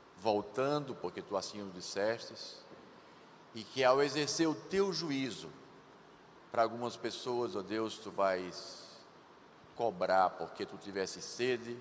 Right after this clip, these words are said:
e não recebesses água, tivesses fome e não recebestes alimentos, tivesses preso e não, não foram te visitar.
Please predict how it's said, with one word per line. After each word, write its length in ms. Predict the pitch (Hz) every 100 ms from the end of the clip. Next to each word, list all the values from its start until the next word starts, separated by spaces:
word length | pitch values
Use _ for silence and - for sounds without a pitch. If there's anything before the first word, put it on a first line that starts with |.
| - - - - - - - - -
e 80 | 101
não 140 | 104
recebesses 640 | 104 98 98 98 - 95 82
água, 400 | 104 117 110 104
tivesses 480 | 98 95 101 98 -
fome 480 | 104 110 107 107 104 - - - - -
e 80 | 101
não 160 | 101 104
recebestes 1000 | 98 104 87 95 87 - 90 78 - -
alimentos, 840 | 87 101 95 87 104 123 101 107 101
tivesses 460 | 135 120 117 -
preso 580 | - - 117 131 123 107 110 - - - - - - -
e 360 | 113 120 120
não, 400 | 113 117 120 120 120 117 104 101 - - - - - -
não 180 | 113 113
foram 360 | - 113 113
te 160 | 104 104
visitar. 560 | 98 92 90 - 57